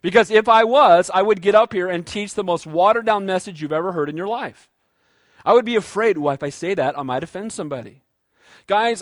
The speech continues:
I need to be fearful of the true and living God who I will stand before one day and be accountable for every word that came out of my mouth.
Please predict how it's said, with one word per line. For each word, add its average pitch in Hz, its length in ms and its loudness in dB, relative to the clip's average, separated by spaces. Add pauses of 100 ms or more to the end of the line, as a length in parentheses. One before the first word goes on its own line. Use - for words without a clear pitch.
I 208 220 2
need 233 160 -4
to 190 80 -4
be 180 140 -6
fearful 190 600 0
of 170 220 2
the 160 100 2
true 240 380 -6
and 190 160 -2
living 190 300 0
God 185 320 0
who 190 100 -2
I 196 120 4
will 170 120 -4
stand 214 400 -4
before 214 380 0
one 175 200 -4
day 160 140 -4
and 170 80 -6
be 170 80 -4
accountable 165 680 -6 (160)
for - 180 -10
every 240 320 4
word 220 360 2
that 165 100 -8
came 175 200 -6
out 165 160 -2
of 156 60 -6
my 151 140 -4
mouth. 160 440 -12